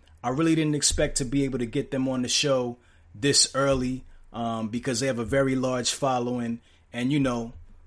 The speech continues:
we're the little guys over here, Truck and Hustle. We just getting started out. And, um, you know, I thought it would be, you know, take some time, you know, get some social clout before, you know,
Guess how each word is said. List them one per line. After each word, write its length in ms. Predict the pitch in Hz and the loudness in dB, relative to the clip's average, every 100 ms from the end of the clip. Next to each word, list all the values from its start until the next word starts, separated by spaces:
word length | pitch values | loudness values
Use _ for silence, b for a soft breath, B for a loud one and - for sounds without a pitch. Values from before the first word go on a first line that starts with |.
| - | -8
we're 140 | 139 | 0
the 40 | 147 | 2
little 260 | 151 147 | 4 4
guys 380 | 120 131 120 113 | 2 2 0 0
over 200 | 123 113 | -2 -4
here, 240 | 117 120 113 | -4 -2 -2
Truck 320 | - 131 127 | -2 -2 -2
and 100 | 120 | -4
Hustle. 340 | 123 - 117 | -2 -2 -2
We 120 | 117 | -4
just 240 | 120 135 107 | -4 -2 -2
getting 180 | 127 120 | -2 -2
started 460 | - 135 127 117 | 0 0 0 -2
out. 280 | 123 120 - b b b _ - | -2 -2 -4 b b b _ -8
And, 220 | 120 120 | -2 0
um, 260 | 117 113 | 0 0
you 60 | 143 | 0
know, 100 | 139 | 0
I 120 | 139 | 0
thought 260 | 147 165 151 | 2 2 4
it 80 | 147 | 4
would 160 | 139 | 2
be, 340 | 143 139 139 127 | 4 4 2 -2
you 100 | - | -2
know, 160 | 147 131 | 0 0
take 240 | - 147 | 2 2
some 180 | - 135 | 2 0
time, 540 | - 143 131 127 123 120 b b | 2 2 0 0 -2 -6 b b
you 100 | 143 | -2
know, 140 | 131 | -2
get 200 | 117 135 | -2 0
some 180 | 131 135 | 0 2
social 460 | - 151 147 - 139 | 4 4 4 2 0
clout 480 | - 151 135 123 - b b - | 0 2 2 0 -6 b b -10
before, 420 | 131 - 139 127 | -8 0 2 2
you 120 | 147 | 2
know, 360 | 131 120 113 | 0 0 -2